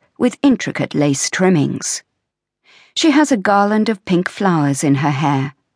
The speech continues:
and a double strand of pearls around her neck. She is holding a book. She is reaching out to the girl behind her, taking her arm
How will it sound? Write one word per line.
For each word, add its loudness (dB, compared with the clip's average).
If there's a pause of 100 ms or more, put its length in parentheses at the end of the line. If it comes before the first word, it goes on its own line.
(280)
and -4
a -2
double -2
strand -2
of -6
pearls 0
around 0
her 0
neck. 0 (720)
She 2
is 0
holding 0
a 2
book. -6 (800)
She 0
is -6
reaching 0
out 0
to -6
the -2
girl 0
behind 2
her, -6 (800)
taking 2
her 4
arm 2